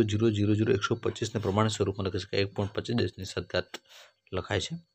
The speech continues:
પાંચનો ઘન લખી શકાય. એક upon પાંચનો ઘન એટલે એકનો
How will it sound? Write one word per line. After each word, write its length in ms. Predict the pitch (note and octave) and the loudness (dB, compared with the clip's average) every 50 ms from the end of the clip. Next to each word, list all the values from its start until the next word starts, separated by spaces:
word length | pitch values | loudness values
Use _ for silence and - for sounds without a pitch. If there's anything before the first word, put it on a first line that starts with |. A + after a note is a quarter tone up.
| _ _ _ _ _ _ _ _ _ _ _ _ _ _ - | _ _ _ _ _ _ _ _ _ _ _ _ _ _ 2
પાંચનો 320 | A2 A2 - - A#2 A2+ G2 | 2 2 2 4 4 4 4
ઘન 260 | F2 G2+ A2 A2 G2 E2 - - - - _ _ - G#2+ | 6 6 6 6 4 0 -4 -10 -18 -20 _ _ -8 -2
લખી 240 | G2 G2 G#2 A2+ C3 | 0 2 4 4 4
શકાય. 360 | B2+ - A2 G#2 - F#2+ F#2 G#2 A#2 | 4 4 2 2 2 4 6 6 4
એક 80 | - - | 4 2
upon 300 | - - - - A2 G2+ G2+ - - | -4 -12 -4 -2 -2 -2 -2 -2 -4
પાંચનો 360 | F#2 F2 - - F#2+ F#2+ F#2 F#2 F#2+ F#2+ - _ _ _ _ _ _ _ _ - | -4 -4 -4 -4 -4 -2 -2 -2 -2 -4 -8 _ _ _ _ _ _ _ _ -10
ઘન 260 | G2 F#2+ A#2+ A#2 G#2 | 2 4 6 6 6
એટલે 220 | F#2 F#2 F#2+ G2 G2 | 4 2 2 2 2
એકનો 460 | F2+ - - _ _ - G#2 G2 G2 | 2 0 -4 _ _ -10 -6 -4 -4